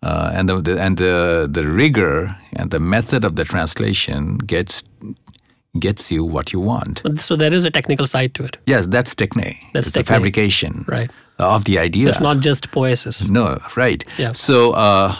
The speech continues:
Speaker 1: uh, the idea, i-, you know, in, in the Platonic sense, as you know, that it's, um, it's a stable thing, it's an eternal thing,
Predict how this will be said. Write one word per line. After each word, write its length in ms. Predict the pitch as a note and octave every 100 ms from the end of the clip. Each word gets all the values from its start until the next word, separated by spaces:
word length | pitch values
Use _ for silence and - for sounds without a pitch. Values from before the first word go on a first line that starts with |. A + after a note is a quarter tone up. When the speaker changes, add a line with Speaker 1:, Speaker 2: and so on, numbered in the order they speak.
| -
Speaker 1:
uh, 180 | G2 D#2+
the 200 | F#2 A2
idea, 680 | G2+ G2+ D#3+ F#3+ F2+ A2 D#3
i-, 60 | -
you 500 | D#2 A2+ A#2 A#2 C3
know, 180 | A2 G#2+
in, 340 | G#2 G2 F2+
in 180 | G2+ F#2
the 100 | D#2
Platonic 440 | F#2 - C3+ C#3+
sense, 280 | - F2+ F#2+
as 160 | E2+ E2
you 80 | F2
know, 240 | F2 E2
that 220 | D#2+ D2+
it's, 260 | E2 - F2+
um, 960 | E2 D#2+ D2+ D2 D2 C#2 C2 - - -
it's 260 | F#2 F#2 -
a 120 | -
stable 460 | - - E2 F2+ F2
thing, 280 | E2+ E2
it's 160 | D2 -
an 80 | D#2+
eternal 480 | D2+ F2 F2 E2+ D#2+
thing, 400 | F2 E2 E2